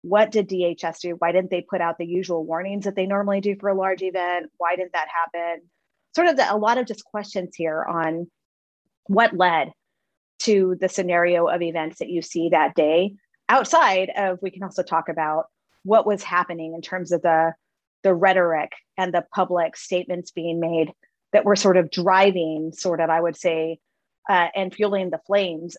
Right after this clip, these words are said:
of people who were, who were feeling like, who were feeling emboldened, right? And who felt that they were within their right and were coming to D C, um, very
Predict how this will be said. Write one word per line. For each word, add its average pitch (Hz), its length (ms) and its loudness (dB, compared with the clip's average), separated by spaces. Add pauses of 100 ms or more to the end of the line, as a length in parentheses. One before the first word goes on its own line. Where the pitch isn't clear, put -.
of 170 380 -2
people 170 500 0
who 180 120 2
were, 160 440 -2 (580)
who 214 80 2
were 170 520 2 (140)
feeling 180 480 4
like, 165 320 -4 (720)
who 214 100 2
were 214 180 4
feeling 214 280 0
emboldened, 185 460 0
right? 165 200 -2
And 196 160 0
who 208 280 -2 (100)
felt 254 240 0 (120)
that 185 100 -6
they 190 100 -4
were 185 120 -2
within 175 220 -6
their 165 120 -6
right 160 280 -4 (720)
and 196 120 2
were 196 100 2
coming 226 300 2
to 208 80 2
D 185 140 -2
C, 170 440 -6 (600)
um, 165 480 0
very 185 640 2